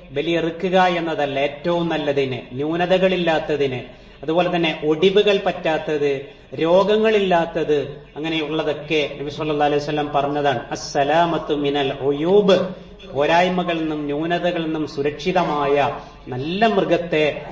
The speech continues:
ബലിയെറുക്കണം. കാരണം ഇബ്രാഹിം നബി അലൈഹിസ്സലാം ഏറ്റവും സ്നേഹിക്കുന്ന പ്രിയപ്പെട്ട മകനെയാണ് ഉളുഹിയത്തിന് തയ്യാറാക്കിയത് എന്നത് അതിനോട് ചേർത്ത് പറയുന്നുണ്ട്.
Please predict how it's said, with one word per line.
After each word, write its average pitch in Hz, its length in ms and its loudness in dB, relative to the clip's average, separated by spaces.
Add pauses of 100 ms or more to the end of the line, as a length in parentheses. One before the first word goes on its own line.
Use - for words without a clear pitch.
ബലിയെറുക്കണം. 139 840 0
കാരണം 151 260 2
ഇബ്രാഹിം 151 500 0
നബി 151 180 -2
അലൈഹിസ്സലാം 170 840 2 (300)
ഏറ്റവും 156 360 0
സ്നേഹിക്കുന്ന 147 880 -4 (140)
പ്രിയപ്പെട്ട 147 480 -2
മകനെയാണ് 151 880 0 (320)
ഉളുഹിയത്തിന് 139 640 0
തയ്യാറാക്കിയത് 135 960 2 (200)
എന്നത് 139 240 0
അതിനോട് 139 360 2
ചേർത്ത് 143 340 0
പറയുന്നുണ്ട്. 156 840 2